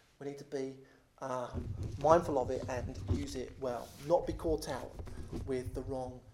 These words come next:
equipment. Uh, oops, another too quick there. No, that's it. So the first, um, part of our defence is this. Understand our position in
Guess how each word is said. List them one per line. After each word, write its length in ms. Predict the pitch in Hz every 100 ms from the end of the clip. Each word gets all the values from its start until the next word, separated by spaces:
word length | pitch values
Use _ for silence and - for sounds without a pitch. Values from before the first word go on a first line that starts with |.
| - 139
equipment. 440 | - 156 123 - - _ _ _ _ _ _ _ - - - - -
Uh, 240 | 170 180 - - - - -
oops, 840 | - - - - - - - - - - -
another 260 | - - -
too 100 | -
quick 160 | - -
there. 300 | 135 - - - - - - - - -
No, 100 | 170
that's 140 | 175 -
it. 100 | - - - - - -
So 160 | 214 214
the 80 |
first, 460 | 214 262 269 - - -
um, 400 | 175 170 165 160
part 240 | - 208 190
of 80 |
our 140 | 170 165
defence 640 | - - 151 135 - -
is 160 | 170 151
this. 320 | 139 - - - - - _
Understand 1000 | 190 247 247 - 202 165 135 127 139 143 - - -
our 280 | 165 160 156
position 880 | - 165 139 170 208 - 131 123 135 - - -
in 420 | 151 139 131 131